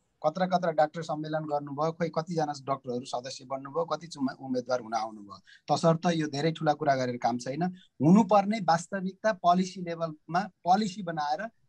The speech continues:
सबभन्दा ठुलो उनीहरूलाई र ठुलो समूहलाई सहभागिता कसरी गराउने, चुनावै लड्नुपर्छ भन्ने मात्रै छैन, सामाजिक काममा सहभागिता कसरी गराउने, महिलाहरूको सहभा-, सहभागिता र युवाहरू र second जेनेरेसनको सहभागिता नहुने हो भने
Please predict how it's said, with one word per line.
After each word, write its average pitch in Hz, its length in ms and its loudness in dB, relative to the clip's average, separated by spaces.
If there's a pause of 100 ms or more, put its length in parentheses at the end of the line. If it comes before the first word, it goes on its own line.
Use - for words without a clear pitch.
सबभन्दा 196 420 -4
ठुलो 180 380 -8
उनीहरूलाई 156 800 2
र 190 140 0 (220)
ठुलो 180 260 2
समूहलाई 160 600 0 (160)
सहभागिता 165 640 0
कसरी 196 380 -8
गराउने, 143 440 -2 (260)
चुनावै 180 300 2
लड्नुपर्छ 170 460 -6
भन्ने 123 240 -10
मात्रै 135 320 -4
छैन, 120 280 -8
सामाजिक 170 480 0
काममा 151 260 -2
सहभागिता 156 600 0
कसरी 143 500 -8
गराउने, 135 400 -2 (320)
महिलाहरूको 160 440 4
सहभा-, 151 340 -6
सहभागिता 147 540 -4
र 190 120 -6
युवाहरू 151 500 0
र 185 100 -6
second 165 360 -8
जेनेरेसनको 139 540 -14
सहभागिता 123 480 -6
नहुने 123 320 -4
हो 123 80 -6
भने 151 240 -6